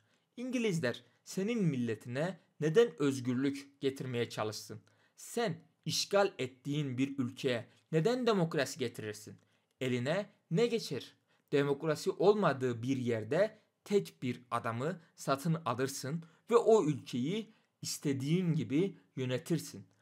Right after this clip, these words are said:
Ama demokraside öyle değil. Bir hükümeti satın alsan o hükümet de millet aleyhine çalışsa millet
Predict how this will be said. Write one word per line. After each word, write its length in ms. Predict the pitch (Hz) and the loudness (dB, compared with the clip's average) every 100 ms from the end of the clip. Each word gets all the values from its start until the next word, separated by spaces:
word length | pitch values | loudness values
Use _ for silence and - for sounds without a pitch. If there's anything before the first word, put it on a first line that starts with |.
| _ | _
Ama 420 | 175 240 208 120 | -2 0 0 -2
demokraside 880 | 127 127 135 143 135 - 127 131 202 - _ | -4 -2 -2 0 0 -2 -2 -2 -2 -8 _
öyle 360 | 180 160 135 131 | 4 6 6 2
değil. 300 | 120 110 - _ _ _ _ 214 | 0 -2 -10 _ _ _ _ -4
Bir 120 | 208 | -2
hükümeti 720 | - 135 - 123 123 123 147 | -2 -6 -6 -4 -4 -4 -6
satın 360 | - 117 165 147 | -4 -6 -2 -2
alsan 500 | 107 - 139 185 196 _ _ | -2 -4 -4 -4 -6 _ _
o 180 | 214 208 | 6 6
hükümet 600 | 143 - 123 120 170 - | 6 -6 -4 0 -2 0
de 200 | 135 107 - _ - | -4 -4 -8 _ -8
millet 440 | 127 131 165 175 - | -2 0 0 -2 -4
aleyhine 560 | 127 120 110 127 120 104 _ _ - | -2 0 -2 -4 -6 -8 _ _ -10
çalışsa 760 | 147 123 113 - 143 190 - _ - | -6 -4 -6 -2 0 0 -2 _ -4
millet 500 | 151 180 175 214 | 0 2 2 0